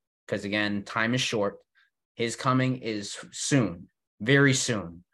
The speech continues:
And we need to get ready. We need to get to that point that we feel like in, like, uh, I'm quoting s-, I'm Star Wars fan here, but, you know, we get a point that we, like,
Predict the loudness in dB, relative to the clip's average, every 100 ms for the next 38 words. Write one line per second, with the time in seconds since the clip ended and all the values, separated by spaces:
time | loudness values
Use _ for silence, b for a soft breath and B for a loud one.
0 | b b -6 -4 -2 0 -2 -4 -6 -4
1 | -6 -6 -12 B B 0 4 4 4 2
2 | 2 0 0 -2 -2 -2 -4 -4 -2 2
3 | 0 0 -4 -2 -4 -2 -2 -2 -2 -10
4 | _ -6 -2 0 -2 -6 -6 -6 -8 -14
5 | 2 6 6 4 -2 -6 -4 -4 -4 B
6 | B B 2 2 0 -4 -2 0 0 0
7 | 0 0 2 0 0 -2 0 -2